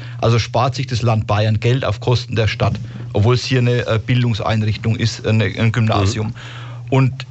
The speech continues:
Speaker 1: jetzt hat man schon jahrzehntelang versucht, diese Schule an den Freistaat Bayern, ähm, äh, zu geben.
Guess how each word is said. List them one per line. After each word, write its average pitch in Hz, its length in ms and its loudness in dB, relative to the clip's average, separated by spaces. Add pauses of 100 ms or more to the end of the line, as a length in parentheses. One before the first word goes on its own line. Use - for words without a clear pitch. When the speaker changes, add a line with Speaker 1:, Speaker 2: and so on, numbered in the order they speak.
(140)
Speaker 1:
jetzt - 480 -4
hat 123 200 0
man 147 120 2
schon 139 400 0
jahrzehntelang 135 760 0
versucht, 160 540 -2 (340)
diese 131 200 4
Schule 165 460 0
an 120 80 0
den 135 120 0
Freistaat 117 580 0
Bayern, 113 420 0 (340)
ähm, 110 280 2
äh, 104 260 -2
zu - 160 -6
geben. 98 400 0